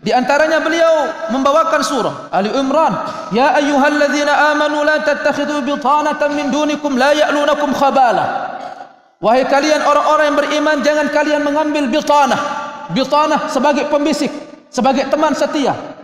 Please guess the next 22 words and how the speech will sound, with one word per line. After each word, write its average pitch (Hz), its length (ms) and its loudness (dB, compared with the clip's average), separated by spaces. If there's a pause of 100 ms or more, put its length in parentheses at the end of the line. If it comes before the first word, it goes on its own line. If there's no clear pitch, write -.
sebagai 254 320 2
sahabat 294 560 2
dekat. 277 360 2 (1000)
Tayyib, 254 320 0 (800)
"min 277 240 0
dunikum", 349 720 0
selain 381 400 2
dari 359 240 4
kalian. 359 320 4 (720)
Seorang 277 320 2
mukmin. 330 320 2 (1600)
Tempat 311 320 2
curhat 370 340 4 (540)
siapa? 302 400 2
Mu-, - 640 0
mukmin. 262 400 0 (840)
Sahabat 330 560 2
karib 339 240 4
kerabat 359 400 4
siapa? 320 360 2
Mu-, 320 240 6 (520)
mukmin. 220 440 2